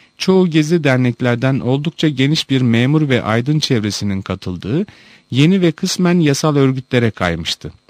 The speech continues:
Ancak bu örgütlerin liderleri komünist eğilimli Thanh Nguyen gibi sürgün örgütleriyle öyle doğrudan doğruya işbirliği yapmaya hiç de hazır değillerdi.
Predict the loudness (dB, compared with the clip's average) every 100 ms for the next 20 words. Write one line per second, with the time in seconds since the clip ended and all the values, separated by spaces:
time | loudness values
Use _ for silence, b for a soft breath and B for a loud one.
0 | B B B B B 0 2 0 0 2
1 | 2 0 -2 0 2 2 0 0 0 0
2 | 0 0 -2 -2 0 0 -2 -4 -2 0
3 | 0 0 -2 -4 -2 2 2 2 2 2
4 | 2 2 0 -2 -2 -4 B B B -2
5 | 0 2 2 2 0 -4 -2 0 2 0
6 | 2 2 2 2 2 2 0 2 2 2
7 | 2 2 0 -2 -4 -4 -2 -2 0 -2
8 | -2 -2 0 -2 -4 -2 -2 0 -2 -4
9 | 0 0 0 -4 -6 -10